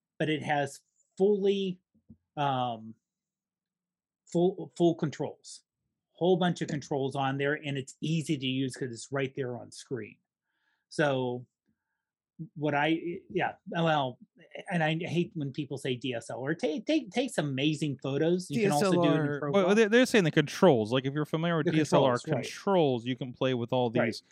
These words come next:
Speaker 2: Like, I don't know, like, the iso, the E V, the white balance,
Speaker 1: Mm-hmm.
Speaker 2: like, all that kinda stuff. Like, stuff that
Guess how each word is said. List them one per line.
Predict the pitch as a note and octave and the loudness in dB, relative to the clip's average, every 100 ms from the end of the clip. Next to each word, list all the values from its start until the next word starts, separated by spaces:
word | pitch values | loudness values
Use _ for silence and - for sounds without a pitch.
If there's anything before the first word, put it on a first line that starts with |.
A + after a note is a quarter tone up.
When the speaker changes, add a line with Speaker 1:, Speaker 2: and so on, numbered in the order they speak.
| _ _ _ | _ _ _
Speaker 2:
Like, | C#3 - | -4 2
I | D#3 | 4
don't | D#3+ C#3 | 4 4
know, | B2+ | 0
like, | B2 A#2+ | 0 -2
the | B2+ | -2
iso, | C3 D3 - C3+ A#2+ A2+ | 0 0 2 2 2 2
the | A#2 | 0
E | A#2+ A#2 A#2 D3+ | 0 -2 -2 -4
V, | B2+ C3 A#2+ | -4 -4 -2
the | A#2 B2 | -2 -2
white | C3 C#3 B2+ | 0 0 0
balance, | B2 B2 D3+ E3+ | 0 2 2 2
Speaker 1:
Mm-hmm. | D3 | 2
Speaker 2:
like, | B2 | 0
all | C3 C3 | 0 0
that | C3 - | 0 -2
kinda | C3 A#2 | -4 -4
stuff. | - C3+ G#2+ - | -2 -2 0 -2
Like, | A#2 | -6
stuff | - D3 | -4 -4
that | C3 | -4